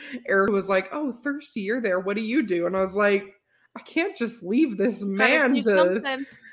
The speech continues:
Speaker 1: you know, weep and die." <laughs> So, you know, I tried to do something sweet, and then that just became part of who Thirsty was.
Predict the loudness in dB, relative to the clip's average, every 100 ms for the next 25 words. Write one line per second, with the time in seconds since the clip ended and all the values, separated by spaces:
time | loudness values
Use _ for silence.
0 | -14 -4 2 2 2 0 -4 0 2 0
1 | -2 -2 -2 0 4 8 8 6 6 6
2 | 6 2 0 4 2 4 4 2 2 0
3 | 0 0 -2 -6 -8 -6 -6 -6 -8 -12
4 | -10 -6 -6 -6 -4 -2 -4 -8 -8 -2
5 | -2 -4 -18 _ _ -8 -6 -2 -2 -2
6 | -6 -4 -4 -4 -8 -12 -12 -8 -6 -6
7 | -8 -12 -20